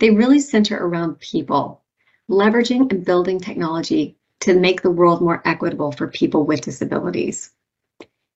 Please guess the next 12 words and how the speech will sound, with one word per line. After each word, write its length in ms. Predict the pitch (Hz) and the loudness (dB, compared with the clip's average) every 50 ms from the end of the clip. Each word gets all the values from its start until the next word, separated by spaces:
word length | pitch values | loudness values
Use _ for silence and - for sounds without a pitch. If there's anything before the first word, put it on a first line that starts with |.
| _ _ | _ _
It's 160 | - 233 214 - | 0 0 2 4
an 160 | 202 - - | 2 2 2
honor 320 | - 190 202 208 214 226 | 2 2 6 6 6 6
to 140 | - - 208 | 4 2 0
be 120 | 185 185 | 0 0
with 220 | 170 165 175 175 170 | 2 2 2 0 0
you 140 | - 170 - | 0 0 0
today 420 | - - 170 170 160 165 156 156 | 0 -2 -2 -4 -2 -2 -2 -4
to 120 | 139 - 170 | -4 -6 -8
talk 260 | - - 175 175 175 | -10 -6 -6 -6 -6
about 220 | - 175 175 175 | -6 -6 -8 -8
accessibility 960 | - - - - - - - 180 - 170 160 151 156 156 156 151 156 175 175 | -8 -10 -10 -8 -8 -6 -6 -4 -2 0 0 0 0 0 -2 -4 -4 -6 -12